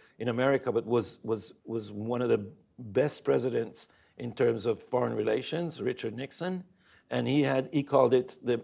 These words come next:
mad president theory. He said, "These, these Soviets should think that I'm capable of anything." And so, and we don't have anyone who is acting like this, and certainly not our generals. They're all, they're all,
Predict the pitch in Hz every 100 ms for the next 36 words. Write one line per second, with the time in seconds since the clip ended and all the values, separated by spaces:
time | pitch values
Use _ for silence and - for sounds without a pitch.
0 | - 113 117 120 - - 113 98 110 -
1 | - 101 90 76 - _ _ - 120 147
2 | 139 - _ - 143 - - 127 147 131
3 | - - _ _ 117 131 127 110 143 131
4 | 120 107 - - 120 - - 135 151 202
5 | - - - _ 120 131 131 113 123 120
6 | 110 104 92 98 90 - - - _ _
7 | _ - 123 117 131 127 - 127 131 143
8 | 135 123 127 117 117 113 110 101 101 -
9 | _ _ _ 113 107 104 120 - 113 110
10 | 90 151 147 117 - 160 165 151 131 131
11 | 120 113 123 147 113 95 - 127 135 135
12 | 135 131 127 - _ _ _ _ 180 127
13 | 127 127 127 120 113 104 -